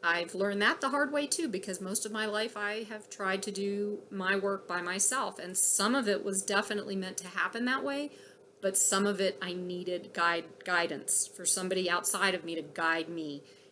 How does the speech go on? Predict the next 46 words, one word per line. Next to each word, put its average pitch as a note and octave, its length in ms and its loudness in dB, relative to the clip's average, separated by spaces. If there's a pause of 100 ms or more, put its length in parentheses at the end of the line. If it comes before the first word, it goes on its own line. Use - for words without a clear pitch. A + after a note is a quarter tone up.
(120)
and F3+ 140 -2
move F#3+ 240 4
me E3+ 180 -4
through F3+ 580 4
the E3 120 0
things E3+ 320 -4
that F3 240 -2
I F3+ 300 2
couldn't D#3+ 420 -4
see, C3+ 440 0 (520)
and F#3 120 -6
that's F3+ 200 2
very F3 300 2
important. D3+ 520 -6 (840)
Now, F#3 420 4 (160)
I'm G3 160 4
not G#3 220 8
the A#3 80 2
type, A#3+ 280 4 (280)
<laughs> - 260 -14
I A#3+ 100 4
generally, A3+ 460 6
I'm A3+ 140 4
not G#3+ 220 10
that. E3+ 200 6
If G#3+ 220 2
you C4 100 6
feel A3+ 360 4
me, E3 280 -4 (280)
if G3+ 140 -4
you A#3 160 6
understand A#3+ 500 4
what A3 100 4
I'm G#3+ 120 4
saying, D#3 400 0
if D#3+ 140 -12
it, - 160 -8
if G3+ 160 -2
it - 120 0
resonates A#3 560 2
with D#3+ 240 -10
you, D#3 240 -8 (480)
I A3+ 440 8 (480)
can, A3 340 0
what G#3 180 4
I'm G#3+ 400 4